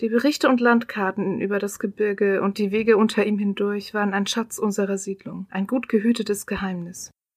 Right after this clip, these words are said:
Die Gänge und Stollen erstrecken sich als weit verzweigtes Labyrinth unter den langen Bergen, zum Teil natürlich entstanden, zum Teil Hinterlassenschaften der alten Welt. Ohne eine Karte ist es unmöglich, auf die andere Seite zu finden.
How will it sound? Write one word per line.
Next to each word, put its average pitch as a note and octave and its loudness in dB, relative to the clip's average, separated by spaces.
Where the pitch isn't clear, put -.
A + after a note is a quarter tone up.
Die A3 -2
Gänge A3 6
und G3+ 2
Stollen G#3+ 4
erstrecken A3 0
sich G3 0
als G3 0
weit G3+ 4
verzweigtes G3+ -4
Labyrinth F#3+ -2
unter F#3 0
den F3+ 0
langen F3+ -4
Bergen, F3+ -8
zum G#3+ 0
Teil A3+ 6
natürlich A3+ 4
entstanden, F#3 -8
zum - -12
Teil G3+ 2
Hinterlassenschaften A3+ 2
der F#3+ 0
alten - -2
Welt. F3 -8
Ohne C4 6
eine F#3+ 2
Karte G#3+ 2
ist F3 -6
es G#3 -6
unmöglich, A3 2
auf F#3 -12
die G#3 2
andere F#3+ 2
Seite F3+ -8
zu - -18
finden. - -12